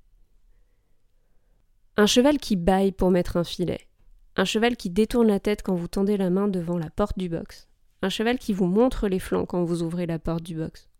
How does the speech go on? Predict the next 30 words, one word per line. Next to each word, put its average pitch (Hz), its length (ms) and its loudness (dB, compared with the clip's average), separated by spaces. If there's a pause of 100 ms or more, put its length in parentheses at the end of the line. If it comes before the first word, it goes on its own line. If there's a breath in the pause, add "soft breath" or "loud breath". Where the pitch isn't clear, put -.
ou 190 80 -2
qui - 160 -10
cligne 240 380 6
des 180 300 2
yeux 220 100 2
quand 190 160 0
vous 170 200 -2
approchez 190 400 -2
de 196 100 0
la 160 160 0
porte 196 220 -4
du - 120 -12
pré, - 240 -10 (340)
c'est - 220 -2
un 185 60 4
cheval 233 320 0
qui - 120 -10
s'exprime. - 420 -8 (1120)
Prenez 262 360 8
le 226 140 8
temps - 200 -2 (260)
de 196 140 4
lui 190 180 0
laisser 233 320 2
le 202 140 2
temps - 240 -4 (320)
de 196 100 2
redescendre 208 500 2
en 185 80 0
pression. - 320 -8